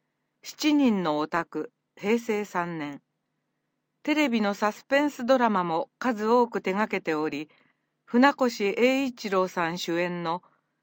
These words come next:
探し屋諸星康介が走るシリーズでは、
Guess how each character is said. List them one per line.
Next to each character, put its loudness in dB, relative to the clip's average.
探 4
し -4
屋 2
諸 4
星 2
康 4
介 -6
が -4
走 -4
る -6
シ -4
リ 0
ー -10
ズ -12
で -2
は、 -2